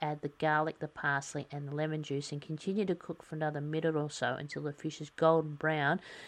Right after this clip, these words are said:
and the flesh flakes off easy with a fork. You transfer it to the serving plates and you enjoy. It is that easy. It literally takes, it takes longer to cook the vegetables than it does the actual, um,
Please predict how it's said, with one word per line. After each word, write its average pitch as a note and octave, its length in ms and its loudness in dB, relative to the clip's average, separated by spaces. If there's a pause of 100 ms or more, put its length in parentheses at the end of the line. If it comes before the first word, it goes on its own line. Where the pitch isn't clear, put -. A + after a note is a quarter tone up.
(160)
and D3 120 0
the D#3 60 2
flesh - 460 0
flakes - 500 2
off C#3 300 0
easy D3 280 0
with C3+ 160 -6
a B2+ 40 -8
fork. - 420 0
You D#3+ 60 -6
transfer D#3+ 500 -4
it - 140 -4
to C#3+ 80 -12
the D3 80 -4
serving G3 380 -2
plates G#3 340 -2 (200)
and E3 260 -2 (100)
you E3 380 0
enjoy. C#3+ 500 -4
It D3+ 120 -2
is D3 200 -4 (160)
that F3+ 260 4 (140)
easy. D#3 360 -2
It C#3+ 60 -6
literally F#3 460 -2 (280)
takes, - 300 -2 (320)
it - 80 -6
takes A#3+ 260 6
longer F#3+ 200 4
to F3 40 2
cook F3+ 200 -6
the D3+ 80 -2
vegetables E3 400 0
than D3+ 100 0
it C#3+ 160 -2
does C#3+ 220 4
the D3 160 0
actual, C3+ 340 -4 (800)
um, C3 520 -4